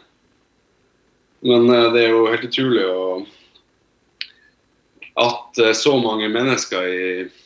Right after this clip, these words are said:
i den lille bygda kommer og, på noe sånt, og, og liksom følger med deg og synes det er veldig stas. Det,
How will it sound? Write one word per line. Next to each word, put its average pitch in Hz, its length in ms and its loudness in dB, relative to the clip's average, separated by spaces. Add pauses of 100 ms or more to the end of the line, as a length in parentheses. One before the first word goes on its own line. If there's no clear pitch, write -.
(280)
i - 100 -8
den 98 260 -4
lille 107 180 0
bygda 104 460 0
kommer 95 480 -6
og, 90 120 -10 (1200)
på 127 80 -2
noe 113 100 -2
sånt, 127 380 -2
og, 92 340 -4
og 107 240 -4
liksom 113 320 -2
følger 113 300 -2
med 139 260 0
deg - 160 -12
og 85 240 -12
synes - 300 -8
det 90 100 -6
er 95 220 -6
veldig 101 180 -4
stas. - 360 -2 (280)
Det, 123 180 -2